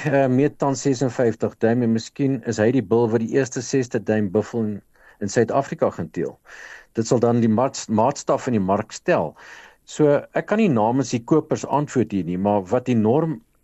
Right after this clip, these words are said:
ehm, is dat elke vennoot 'n gelyke aantal uitsoekkoeie sal gee om 'n kudde te bou van tussen veertig en vyftig.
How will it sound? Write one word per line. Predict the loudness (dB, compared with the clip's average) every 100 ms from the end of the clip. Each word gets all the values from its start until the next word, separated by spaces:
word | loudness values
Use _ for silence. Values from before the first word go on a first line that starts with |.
| _ _ -6
ehm, | -2 -2 -2
is | -2
dat | -2 0
elke | -2 -2 -2
vennoot | -2 0 0 -2
'n |
gelyke | -4 0 0 0 -2 -6 -2
aantal | -4 0 -2 -2
uitsoekkoeie | -2 -4 -6 -12 -4 0 2
sal | 0 -4
gee | -4 0 0
om | 0
'n | -2
kudde | 0 0 0
te | -2
bou | 2 2 0
van | -4 -6
tussen | -4 -4 -6
veertig | -2 -2 -2 -8
en | -8
vyftig. | -2 -2 -2 -6 -14